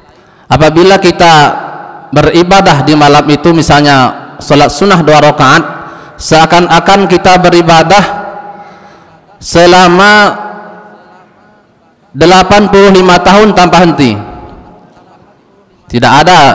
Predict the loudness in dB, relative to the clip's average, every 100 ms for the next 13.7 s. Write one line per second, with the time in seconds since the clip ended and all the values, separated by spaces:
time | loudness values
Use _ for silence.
0 | -2 -12 -10 -2 -2 0 0 0 -2 0
1 | 0 0 0 0 0 0 0 0 0 -2
2 | -8 -6 -2 -2 0 -2 0 0 0 -4
3 | -16 -12 -4 0 0 0 -2 -2 0 0
4 | 0 0 -2 -2 -2 -2 -2 0 0 0
5 | -4 -2 0 2 2 0 -2 -6 -2 0
6 | 0 0 0 0 2 2 0 0 0 2
7 | 0 -2 -8 -20 -14 -4 -2 0 0 0
8 | 0 -4 -4 -12 -20 -20 -20 -20 _ _
9 | _ _ -4 0 2 0 -2 -10 -12 -16
10 | -18 -6 -4 -2 -2 -2 -2 0 2 2
11 | 2 0 0 -4 -12 -18 -20 -20 -8 -4
12 | 0 2 0 -2 -8 -4 0 2 2 2
13 | 2 2 0 -2 0 0